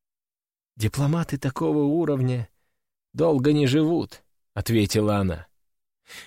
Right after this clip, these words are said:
"Не переживай, я позабочусь о твоей безопасности.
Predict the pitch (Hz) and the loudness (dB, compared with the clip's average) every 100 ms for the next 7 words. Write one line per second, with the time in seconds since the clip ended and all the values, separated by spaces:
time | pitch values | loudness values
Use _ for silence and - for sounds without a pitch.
0 | - 185 185 220 180 233 254 180 98 98 | -4 -2 2 4 4 4 6 4 4 0
1 | 143 160 151 180 196 151 107 117 104 123 | 0 2 2 2 2 2 0 -2 0 2
2 | 123 113 120 127 117 92 - 87 - - | 2 2 4 2 2 -2 -4 -10 -14 -18